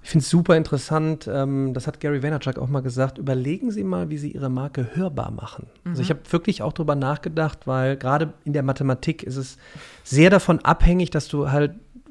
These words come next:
Speaker 1: etwas Visuelles hast, ne? Also das Thema, wir hatten auch drüber gesprochen, das Geheimnis von, von Video. Es ist einfach,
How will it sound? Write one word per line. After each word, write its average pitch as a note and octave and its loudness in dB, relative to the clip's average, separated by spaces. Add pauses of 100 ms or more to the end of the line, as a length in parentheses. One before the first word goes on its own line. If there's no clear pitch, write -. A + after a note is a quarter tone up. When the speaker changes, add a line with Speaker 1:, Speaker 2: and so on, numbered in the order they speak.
(160)
Speaker 1:
etwas C#3 2
Visuelles D3+ 6
hast, A2+ -4
ne? B2 2
Also B2+ 2
das B2+ 0
Thema, D3+ 6
wir C3+ 6
hatten C#3 2
auch B2 2
drüber C3+ -2
gesprochen, C3+ 0
das C3 -4
Geheimnis C#3+ 6
von, C3 2
von B2 4
Video. C#3 4
Es - -2
ist D3 0
einfach, D3 6